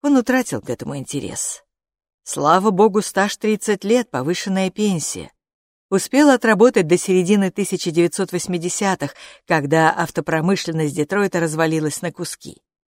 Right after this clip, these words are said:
А я рассказывал, с кем за день поговорила, что нового у детей, о скидках в продуктовом, ничего сверхъестественного. Но мы общались, делились информацией.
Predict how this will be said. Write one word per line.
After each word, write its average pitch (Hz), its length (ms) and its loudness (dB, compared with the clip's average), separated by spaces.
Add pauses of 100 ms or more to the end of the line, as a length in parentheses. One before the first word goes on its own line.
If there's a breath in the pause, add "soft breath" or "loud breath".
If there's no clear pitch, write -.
(640)
А 170 140 6
я 269 180 6
рассказывал, 240 640 0
с - 80 -8
кем 285 240 0
за 208 180 2
день 214 160 2
поговорила, 147 720 0 (260)
что - 220 2
нового 226 360 6
у 160 80 2
детей, 180 540 2
о 180 40 2
скидках - 440 -6
в - 40 -20
продуктовом, 220 840 2 (340)
ничего 277 420 2
сверхъестественного. 123 1120 -6 (640)
Но 175 140 0
мы 311 200 2
общались, 196 580 -2
делились 156 500 0
информацией. 185 800 -6